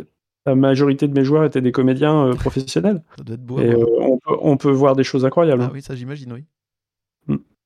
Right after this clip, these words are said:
Speaker 1: Donc, euh, donc, euh, non, non, c'est, ça, ça sollicite plein de, plein de, de choses, euh, travail d'ambiance, de conte, de narration,
Speaker 2: Mhm.
Speaker 1: d'imagination, de,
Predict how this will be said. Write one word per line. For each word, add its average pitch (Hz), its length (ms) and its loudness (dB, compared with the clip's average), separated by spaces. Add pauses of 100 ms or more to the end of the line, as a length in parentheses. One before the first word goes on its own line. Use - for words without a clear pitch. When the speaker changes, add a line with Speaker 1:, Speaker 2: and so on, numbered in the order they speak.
(140)
Speaker 1:
Donc, 135 300 0
euh, 120 680 2
donc, 123 320 -10
euh, 123 80 -4
non, 147 140 2
non, 170 160 4
c'est, 120 420 -2
ça, 120 220 0
ça 131 200 0
sollicite 131 580 -4
plein 180 300 2
de, 147 160 4
plein 143 260 0
de, 131 220 4
de 127 140 2
choses, 135 580 0
euh, 117 760 -2
travail 123 380 0
d'ambiance, 123 580 2
de 123 120 2
conte, 120 640 -2
de 117 180 2
narration, 117 600 0
Speaker 2:
Mhm. 117 60 0
Speaker 1:
d'imagination, 117 1000 0
de, 117 380 -4